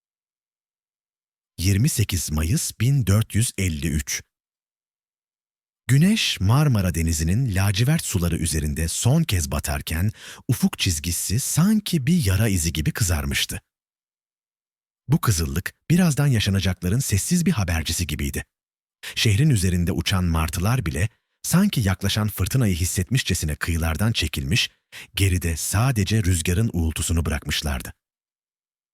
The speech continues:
Konstantinopolis. Bin yıldır her kuşatmaya göğüs geren, aşılmaz denilen o devasa surlar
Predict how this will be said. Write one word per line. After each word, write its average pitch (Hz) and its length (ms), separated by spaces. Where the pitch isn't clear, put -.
Konstantinopolis. 110 1200
Bin 170 240
yıldır 110 280
her 127 220
kuşatmaya 95 500
göğüs 85 360
geren, 71 300
aşılmaz 135 480
denilen 113 380
o 98 180
devasa 101 540
surlar 71 440